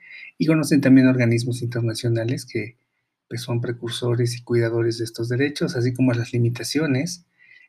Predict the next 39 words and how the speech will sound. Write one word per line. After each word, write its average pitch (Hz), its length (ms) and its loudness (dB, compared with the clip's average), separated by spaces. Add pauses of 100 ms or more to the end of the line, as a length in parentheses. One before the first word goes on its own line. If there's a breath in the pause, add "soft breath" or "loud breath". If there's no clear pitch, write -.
e 120 60 -8
incluso 123 380 -2
el 120 100 2
uso 120 340 2
y 117 80 0
también 117 300 -4
el 113 120 -4
abuso 113 420 -4
en 113 120 -8
el 107 120 -10
registro 113 400 -6
de 117 60 -4
patentes, 123 460 -4
que - 140 -14
también 127 320 2
vimos 123 300 0
que 117 80 -4
existe, - 420 -6
¿no? 151 160 -2 (600 loud breath)
Alguien, 123 280 2
eh, 113 480 0 (140)
dejó 113 340 -2
ahí 120 180 4
en 120 100 4
una 120 240 4
tarea, 120 340 0 (680 loud breath)
eh, 123 160 -2
una, 120 800 2
un 120 140 0
concepto 120 500 -4
que 117 140 -2
se 117 100 -6
utiliza 117 400 -2
para 117 260 0 (640 soft breath)
llamarles 123 420 0
a 120 40 -4
los 113 160 -4
cazadores 120 580 0
de 120 260 -6